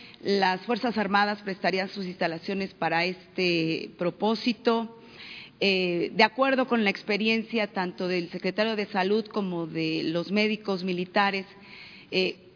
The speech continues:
¿Cuál es la proyección para poder tener una vacuna que sea efectiva, eh, para que combata el coronavirus, coronavirus?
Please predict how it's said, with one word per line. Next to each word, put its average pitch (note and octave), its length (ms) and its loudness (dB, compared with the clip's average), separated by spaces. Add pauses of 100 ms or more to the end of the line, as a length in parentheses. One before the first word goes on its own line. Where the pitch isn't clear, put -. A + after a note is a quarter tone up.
¿Cuál B3+ 300 6
es B3+ 200 4 (120)
la A3+ 320 2
proyección A3 720 2
para G#3 280 2
poder G#3 300 2
tener G#3+ 440 0
una A#3 280 6
vacuna G#3 500 0
que F#3+ 140 -6
sea G3+ 160 -4
efectiva, F#3 720 0 (160)
eh, E3+ 200 0
para E3 320 -2
que F3 80 -8
combata F3+ 720 0
el F3+ 480 4
coronavirus, G#3+ 840 4
coronavirus? G#3 580 0